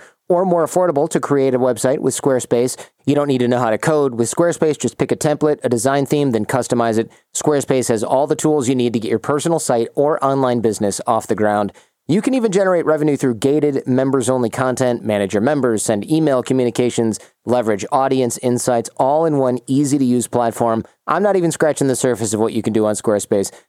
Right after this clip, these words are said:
Give it a try for free at squarespace dot com slash Jordan. That's squarespace dot com slash Jordan. Use the code Jordan to save ten percent off your first purchase of a website or domain.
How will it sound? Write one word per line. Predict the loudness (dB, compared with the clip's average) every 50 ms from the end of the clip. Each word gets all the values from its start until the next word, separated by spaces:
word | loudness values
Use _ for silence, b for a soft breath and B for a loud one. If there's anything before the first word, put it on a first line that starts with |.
| B -4
Give | -2 0
it | 0 0
a |
try | 0 0 0 0 0 0
for | 0 -2
free | -2 0 0 0 0 -2 -2
at | -2 -4
squarespace | -4 -4 -2 0 0 0 0 -2 -2 0 0 0 0 0
dot | 0 0 0 0 -2
com | -2 -2 0 0 0 -2
slash | -2 -2 0 0 0 0 -2 -4 -8 -14 -8
Jordan. | -4 -2 0 0 2 0 0 0 0
That's | 0 0 -2 -6 -8
squarespace | -8 -10 -8 -4 -2 0 0 2 0 -2 -2 -2 0 0 0 0 -2 -4 -2
dot | -2 -2 -2 -2
com | -4 -2 -2 0 0 0 -2 -2 -4 b b b b
slash | -8 -4 -2 0 0 0 -2
Jordan. | -2 0 0 2 2 0 0 0
Use | 0 0 0 0
the | -2
code | 0 0 0 0 0
Jordan | 0 0 0 0 2 0 0 0
to | 0 0
save | 0 0 -2 -2 -2
ten | -4 -4 -2 -2 -2
percent | -2 -2 -2 0 0 0
off | 0 0 0
your | -2 -2
first | -2 -2 -2 -2 -2 -4 -4
purchase | -4 -4 -2 0 -2 -2 -2 -2
of | -2 -2 0
a | 0
website | 0 0 0 0 0 0 -2 -2 -2 0
or | 0 0 0
domain. | 0 0 0 0 0 -2 -4 -6 -10